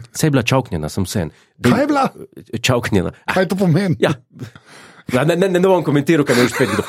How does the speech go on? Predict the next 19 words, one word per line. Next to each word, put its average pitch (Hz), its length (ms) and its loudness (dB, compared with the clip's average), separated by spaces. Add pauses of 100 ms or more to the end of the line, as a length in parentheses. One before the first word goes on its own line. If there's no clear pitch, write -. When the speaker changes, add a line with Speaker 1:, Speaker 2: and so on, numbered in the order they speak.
(220)
Speaker 1:
Dej, 143 160 2
ajde, 120 300 2
dej 117 180 0
naprej. 95 300 -2 (840)
Speaker 2:
<laughs> - 800 -6 (180)
Zdaj 170 160 2
si 240 160 0
neki 202 240 2
žalil, 180 480 2
pa 170 100 -2
jaz 185 120 0
nisem 208 200 0
razumel, 180 440 2
da 139 100 2
žališ, 131 480 0
ali 110 100 -4
kaj. 107 200 -2 (480)
Speaker 1:
Beri. 80 420 -2
Speaker 2:
Okej. 135 400 0